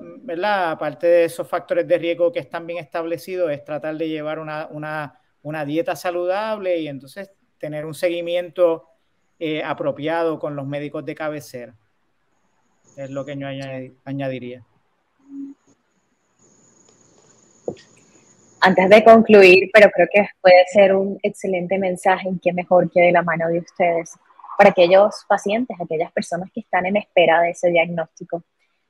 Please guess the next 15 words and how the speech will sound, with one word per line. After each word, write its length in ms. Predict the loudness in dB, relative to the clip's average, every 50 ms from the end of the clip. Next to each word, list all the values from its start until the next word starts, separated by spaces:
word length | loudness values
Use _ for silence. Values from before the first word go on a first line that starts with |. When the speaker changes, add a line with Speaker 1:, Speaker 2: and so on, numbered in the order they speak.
| _ _ _
Speaker 2:
que 100 | 0 0
no 140 | 0 0 -4
saben 500 | -2 -2 0 2 4 4 4 2 0 0
si 160 | -2 -2 -4
puedan 460 | -2 _ -2 0 2 2 0 -2 -4 -8
o 120 | -8 -6
no, 200 | -4 -2 -2 0
¿verdad?, 380 | 0 0 -2 -2 -2 -4 -6 -8 -14 _ _
eh, 340 | -4 -4 -2 -2 -4 -6 -8
sufrir 560 | -10 -8 -8 -8 -8 _ -4 -2 -2 -2 -4 _ _ _ _ _ _ _ _ _ -10 -8 -6 -6
algún 380 | -8 -10 -10 -8 -4 -2 2
diagnóstico 580 | 2 4 2 2 0 -2 -2 _ 0 0 0 0
que 80 | 0
se 140 | -2 0 0
relacione 640 | 0 2 0 0 -2 -2 -6 -10 -10 -10 -12 -18 -20